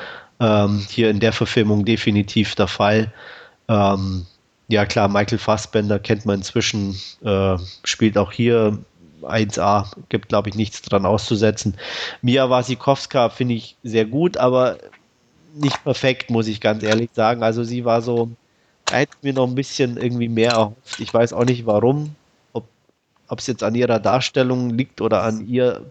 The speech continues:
selber, oder ich kann's nicht genau sagen da. Ähm,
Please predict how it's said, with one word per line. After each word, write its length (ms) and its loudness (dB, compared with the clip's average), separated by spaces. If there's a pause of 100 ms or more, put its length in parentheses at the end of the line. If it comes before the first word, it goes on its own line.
(460)
selber, 560 2
oder 160 0
ich 140 -6
kann's 260 -2
nicht 180 -6
genau 320 2
sagen 460 0
da. 300 2 (640)
Ähm, 800 0